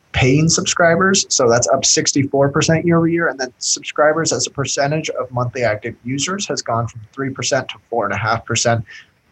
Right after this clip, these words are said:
That's good. You obviously wanna see that, uh, and you wanna see more and more users start to convert. And then I, I just put this down here, but it's pretty standard earnings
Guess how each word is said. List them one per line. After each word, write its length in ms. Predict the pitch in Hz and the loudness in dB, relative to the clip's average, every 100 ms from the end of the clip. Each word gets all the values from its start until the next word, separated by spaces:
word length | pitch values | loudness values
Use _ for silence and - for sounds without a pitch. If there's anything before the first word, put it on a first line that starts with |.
| - | 0
That's 220 | 147 143 | 2 2
good. 280 | 151 143 135 | 4 4 4
You 120 | 131 | 4
obviously 260 | 123 120 131 | 4 2 2
wanna 200 | 117 107 | 2 2
see 200 | - 117 | 0 2
that, 240 | 107 110 - | 2 0 -2
uh, 280 | 104 78 | -2 -2
and 120 | 80 104 | -2 -2
you 80 | |
wanna 120 | 95 95 | -2 0
see 280 | - 92 85 - | -2 -4 -8 -10
more 300 | 104 110 104 | -4 0 0
and 80 | |
more 300 | 104 101 208 - - | 0 0 -2 -4 -4
users 360 | 127 120 117 | 0 2 0
start 180 | - 110 | 2 0
to 60 | 104 | 0
convert. 440 | 117 104 127 147 | -2 2 2 2
And 80 | 131 | 0
then 180 | 127 123 _ _ _ _ - | 0 -2 _ _ _ _ -2
I, 300 | 95 139 156 | 2 4 4
I 100 | 113 139 | 2 2
just 200 | 135 - | 0 0
put 140 | 131 | 0
this 140 | 120 | 0
down 240 | - 123 123 | 0 4 4
here, 80 | 113 | 2
but 180 | 139 135 | 0 -2
it's 160 | - - | -4 -2
pretty 260 | - 190 | 2 2
standard 720 | - - - 143 139 131 113 - - | 2 0 2 2 4 2 0 -4 0
earnings 680 | 123 127 117 98 95 104 | 2 4 2 -2 -6 -10